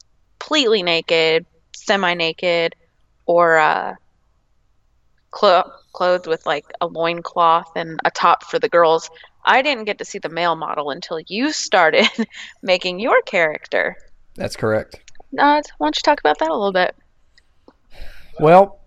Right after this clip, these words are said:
Speaker 2: oh, can you go ahead and mute yourself real quick? Oh, thank you. So,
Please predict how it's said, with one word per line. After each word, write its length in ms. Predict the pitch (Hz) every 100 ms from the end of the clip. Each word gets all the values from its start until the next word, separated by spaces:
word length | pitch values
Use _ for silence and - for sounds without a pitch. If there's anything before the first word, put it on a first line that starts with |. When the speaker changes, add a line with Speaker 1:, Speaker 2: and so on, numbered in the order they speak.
| - - - - - - _ _ _ - _ _ - - -
Speaker 2:
oh, 100 | 127
can 160 | - 117
you 60 | 107
go 100 | -
ahead 180 | 123
and 180 | 107 - - - - -
mute 200 | 120 110
yourself 340 | - - 113 123
real 80 |
quick? 260 | 120 120 - _ _ - - - _ _ -
Oh, 140 | 139
thank 220 | - 123
you. 100 | 107 -
So, 480 | - - 151 143 139